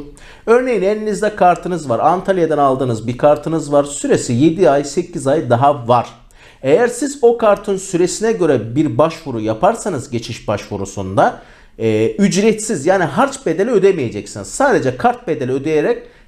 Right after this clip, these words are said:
tekrar elinizdeki kartın süresine göre size bir kart verecekler.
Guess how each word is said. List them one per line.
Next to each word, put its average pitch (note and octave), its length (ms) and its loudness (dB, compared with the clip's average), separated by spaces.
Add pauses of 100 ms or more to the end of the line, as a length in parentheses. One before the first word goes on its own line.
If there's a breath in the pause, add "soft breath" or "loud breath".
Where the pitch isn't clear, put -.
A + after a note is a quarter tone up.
tekrar A#3 480 0
elinizdeki A3 640 -2
kartın E3 420 0
süresine G#3+ 540 -2
göre D3+ 200 0
size A#2+ 320 -2
bir C3 100 -2
kart B3+ 300 0
verecekler. A#3+ 560 -2